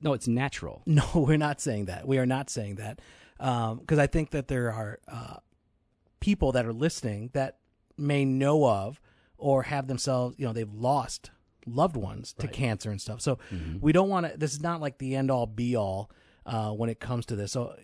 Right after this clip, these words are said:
Speaker 2: I think you're, you are saying there's risk.
Speaker 1: Yep, there
Speaker 2: You
Speaker 1: is
Speaker 2: are
Speaker 1: risk.
Speaker 2: saying there's risk.
Speaker 1: Absolutely.
Speaker 2: Uh, and that's something we need to, to think through.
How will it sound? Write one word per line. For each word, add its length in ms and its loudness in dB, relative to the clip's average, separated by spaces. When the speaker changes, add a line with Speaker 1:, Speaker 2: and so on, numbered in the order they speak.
Speaker 2:
I 40 -6
think 240 -2
you're, 140 2
you 240 6
are 120 10
saying 260 2
there's 200 0
risk. 400 -10
Speaker 1:
Yep, 180 0
there 120 2
Speaker 2:
You 80 10
Speaker 1:
is 60 10
Speaker 2:
are 80 10
Speaker 1:
risk. 120 4
Speaker 2:
saying 280 4
there's 260 0
risk. 400 -6
Speaker 1:
Absolutely. 520 -6
Speaker 2:
Uh, 380 2
and 140 -2
that's 160 -2
something 320 0
we 100 2
need 180 0
to, 420 -2
to 100 -2
think 300 0
through. 360 -2